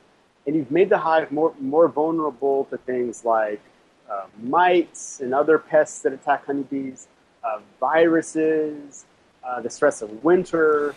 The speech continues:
These are all stresses that a bee, a beehive has to be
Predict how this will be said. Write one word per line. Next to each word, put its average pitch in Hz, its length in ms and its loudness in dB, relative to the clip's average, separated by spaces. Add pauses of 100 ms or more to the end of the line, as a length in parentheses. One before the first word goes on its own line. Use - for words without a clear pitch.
(240)
These 196 160 -2
are 185 60 4
all 170 140 6
stresses 143 840 0
that 123 120 0
a 117 60 -4
bee, 151 540 0 (460)
a 120 80 -6
beehive 139 600 -2
has 120 200 -2
to 120 60 -20
be 131 240 -6